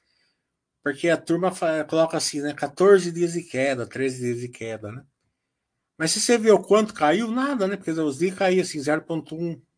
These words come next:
zero ponto dois, algum dia caía meio, né? É,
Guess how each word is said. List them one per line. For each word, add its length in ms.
zero 220
ponto 280
dois, 640
algum 220
dia 160
caía 260
meio, 540
né? 220
É, 400